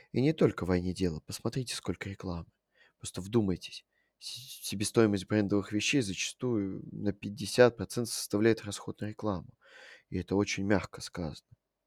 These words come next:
Чаще всего до девяносто. То есть половину вы сами отдаёте за то,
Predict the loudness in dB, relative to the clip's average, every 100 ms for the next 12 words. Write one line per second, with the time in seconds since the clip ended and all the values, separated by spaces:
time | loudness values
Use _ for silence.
0 | _ -4 -2 -2 -6 -6 -6 -4 -4 -4
1 | -6 -8 -10 -18 _ _ -20 -20 -20 _
2 | -2 -2 _ 8 8 8 4 2 0 0
3 | 2 4 2 6 4 4 0 -4 -2 -4